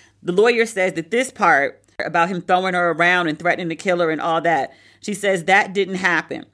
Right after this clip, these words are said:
She says that her client, Jonathan Majors, acknowledged that he and his ex-fiance had many serious arguments.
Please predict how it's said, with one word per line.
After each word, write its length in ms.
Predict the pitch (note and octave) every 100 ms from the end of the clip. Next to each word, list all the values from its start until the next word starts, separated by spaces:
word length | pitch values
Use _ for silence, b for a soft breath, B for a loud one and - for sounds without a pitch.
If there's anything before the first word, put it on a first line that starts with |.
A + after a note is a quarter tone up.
| b b _ -
She 160 | A3
says 240 | G3+ F#3 F3+
that 100 | E3+
her 140 | F#3+
client, 500 | F#3+ G3 F#3+ A#3 F3
Jonathan 400 | F3 F3 E3+ E3
Majors, 480 | E3 F3 F3 G#3 A3+ b b b -
acknowledged 640 | F#3 F3+ E3+ F#3 G#3 G3+
that 160 | E3+ E3
he 340 | F#3+ G3 G3+
and 160 | - E3+
his 160 | F3 -
ex-fiance 800 | E3 - F3 E3+ F3 F3 G3
had 180 | G3+ D#3+
many 280 | E3 F3+ G3
serious 480 | G3 F3+ F3+ E3 E3
arguments. 640 | - D#3+ F3 F#3+ G#3+